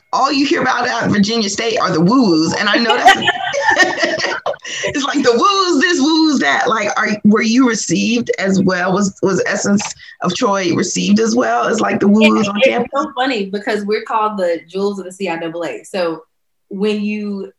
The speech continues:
Speaker 2: a lot of times I think people get us, con-, I don't wanna say confused, but when they see people dancing, they don't realize it's two separate things, right?
Speaker 1: Mm-hmm.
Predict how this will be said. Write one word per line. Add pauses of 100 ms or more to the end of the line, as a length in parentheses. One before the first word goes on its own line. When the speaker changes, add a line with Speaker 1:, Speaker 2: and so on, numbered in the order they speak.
(160)
Speaker 2:
a
lot
of
times
I
think
people
get
us, (540)
con-,
I
don't
wanna
say
confused,
but
when
they
see
people
dancing, (220)
they
don't
realize
it's
two
separate
things, (360)
right?
Speaker 1:
Mm-hmm.